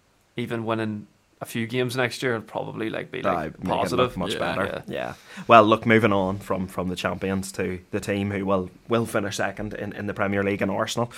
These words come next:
Speaker 2: Another defeat. Um, I have to give a bit of credit to Gary Neville, um, to be honest. Uh,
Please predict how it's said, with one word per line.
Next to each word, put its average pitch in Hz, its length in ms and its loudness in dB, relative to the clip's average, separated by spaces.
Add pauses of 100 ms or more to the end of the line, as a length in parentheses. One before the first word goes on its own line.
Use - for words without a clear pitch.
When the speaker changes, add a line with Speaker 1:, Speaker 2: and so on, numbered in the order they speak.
(320)
Speaker 2:
Another 110 360 6
defeat. 104 540 -4 (140)
Um, 95 460 -2 (1200)
I 123 80 2
have 143 160 8
to 151 80 0
give 131 140 4
a 131 60 4
bit 120 120 4
of 113 40 0
credit 104 300 -2
to 120 80 -4
Gary 92 260 -4
Neville, 92 300 -8 (440)
um, 90 220 -8
to 104 100 -10
be 90 140 -6
honest. 90 500 -8
Uh, 90 500 -4